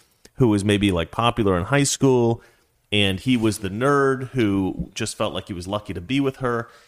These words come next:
And so I think probably my guess is that throughout their marriage, uh, Bill Gates has sort of taken a back seat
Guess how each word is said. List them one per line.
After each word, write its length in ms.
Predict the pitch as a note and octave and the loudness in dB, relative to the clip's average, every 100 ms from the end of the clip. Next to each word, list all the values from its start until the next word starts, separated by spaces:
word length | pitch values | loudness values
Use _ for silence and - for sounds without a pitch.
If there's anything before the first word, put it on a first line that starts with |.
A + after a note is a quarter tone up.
| _ | _
And 160 | - G#2 | -10 -6
so 80 | A2 | -4
I 60 | |
think 240 | G#2+ A2+ - - - | -4 -8 -6 -8 -4
probably 540 | B2 C3+ E3 D3+ B2 G#2+ | 0 0 0 -2 -2 -2
my 160 | G2 | -4
guess 420 | G2 F#2+ G2+ F2 G2 | -6 -6 -8 -10 -12
is 120 | F2+ | -10
that 200 | E2+ - | -12 -10
throughout 460 | G#2 G#2 G#2 C3 | -4 -4 -2 -4
their 160 | A2 G#2 | -2 -4
marriage, 840 | G2 G2 G2+ F#2+ C2+ F#2+ C#3+ - _ _ _ _ _ _ _ _ | -2 -2 0 0 -4 -10 -14 -16 _ _ _ _ _ _ _ _
uh, 440 | G#2+ G#2+ G#2 G2 - - _ _ _ _ _ _ _ A2+ A2 | -2 0 0 -4 -6 -16 _ _ _ _ _ _ _ -16 -2
Bill 220 | B2 B2+ | 2 2
Gates 400 | A#2+ A2+ G#2+ - | 2 0 0 -4
has 220 | A#2+ G#2+ | -6 -4
sort 200 | - G#2+ | -2 -2
of 160 | F#2+ - _ _ _ _ _ _ | -2 -10 _ _ _ _ _ _
taken 280 | - D#3 C3 | -4 -2 0
a 40 | G#2+ | -2
back 340 | G#2+ G#2+ - | 0 -2 -4
seat 460 | - A2 F#2 - | -6 -4 -4 -6